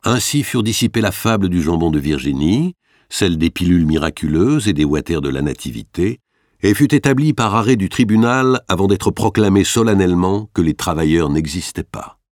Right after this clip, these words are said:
La grève générale éclata. Les cultures furent interrompues à mi-chemin.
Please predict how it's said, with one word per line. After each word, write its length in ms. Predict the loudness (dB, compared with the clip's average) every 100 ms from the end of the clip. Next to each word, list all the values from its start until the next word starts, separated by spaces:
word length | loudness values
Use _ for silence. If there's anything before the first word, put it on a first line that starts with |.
| _ _ _ _ _ _ _ _ _ _ -2
La 120 | 0
grève 200 | 2 2
générale 360 | 2 2 2 0
éclata. 560 | -2 -6 -8 -12 -14 _ _ _ _ -4
Les 100 | 0
cultures 420 | 2 2 0 0
furent 160 | -2 -2
interrompues 520 | 0 2 2 2 2
à 40 | 2
mi-chemin. 480 | 2 0 -6 -8